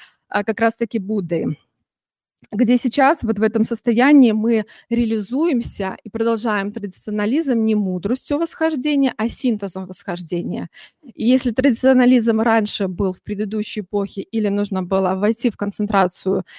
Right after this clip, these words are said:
или света, или духа, то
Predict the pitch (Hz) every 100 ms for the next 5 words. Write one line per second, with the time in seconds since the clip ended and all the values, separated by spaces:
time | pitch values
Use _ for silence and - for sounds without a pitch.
0 | - - 240 240 - 220 214 190 - 175
1 | - 226 202 180 180 180 - 294 359 -
2 | - 196